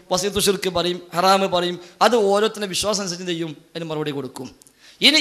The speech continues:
ഈ ദുർബലമായ ഹദീസിന്റെ സ്ഥലത്ത് തത്വമുണ്ടാക്കി എന്ന് സ്വലാഹി പറഞ്ഞു എന്നാ? അല്ല, തത്വമുണ്ടാക്കി എന്ന് അവരാരോപിക്കുന്നു പറഞ്ഞത്. ദുർബല ഹദീസിന്റെ സ്ഥലത്ത് തത്വമുണ്ടാക്കിയതാണ് പ്രശ്നം എന്നാണ് ഇപ്പൊ പറയുന്നത് എന്നാ സ്വലാഹി പറഞ്ഞത്. ദുർബല ഹദീസിന്റെ സ്ഥലത്ത്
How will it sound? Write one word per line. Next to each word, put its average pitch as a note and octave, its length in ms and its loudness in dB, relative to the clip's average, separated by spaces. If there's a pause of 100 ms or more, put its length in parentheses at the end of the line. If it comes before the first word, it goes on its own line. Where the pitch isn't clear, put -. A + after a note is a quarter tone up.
ഈ - 20 8 (140)
ദുർബലമായ C#4 560 6
ഹദീസിന്റെ B3 360 0
സ്ഥലത്ത് A3+ 280 -4
തത്വമുണ്ടാക്കി A#3 800 6 (380)
എന്ന് C4 180 2
സ്വലാഹി G#3+ 400 4
പറഞ്ഞു F#3 200 -2
എന്നാ? E3 120 0 (160)
അല്ല, D#3 160 -4 (360)
തത്വമുണ്ടാക്കി A#3+ 800 4 (120)
എന്ന് A#3 240 2 (480)
അവരാരോപിക്കുന്നു C4 800 8
പറഞ്ഞത്. A3+ 260 4 (1040)
ദുർബല F#3+ 340 4
ഹദീസിന്റെ B3+ 260 4
സ്ഥലത്ത് B3 200 2
തത്വമുണ്ടാക്കിയതാണ് B3+ 880 6
പ്രശ്നം A3 380 4 (320)
എന്നാണ് B3 320 6
ഇപ്പൊ B3+ 140 0 (120)
പറയുന്നത് A3 340 4 (440)
എന്നാ C4 280 10
സ്വലാഹി G#3+ 320 8
പറഞ്ഞത്. D3+ 260 -4 (400)
ദുർബല A#3+ 340 4
ഹദീസിന്റെ A#3 360 0
സ്ഥലത്ത് G#3 220 -6